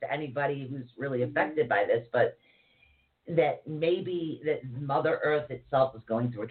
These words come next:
healing period, so we're being forced in, in order for us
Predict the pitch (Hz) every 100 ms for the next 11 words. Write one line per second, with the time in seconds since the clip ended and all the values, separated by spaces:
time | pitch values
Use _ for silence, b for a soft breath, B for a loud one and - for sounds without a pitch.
0 | - 220 214 160 123 127 113 113 113 -
1 | 123 113 113 B B B 135 180 190 -
2 | 180 151 135 - _ 185 202 160 131 120
3 | - - 185 180 127 104 110 - _ _
4 | _ _ 143 131 139 151 143 135 143 139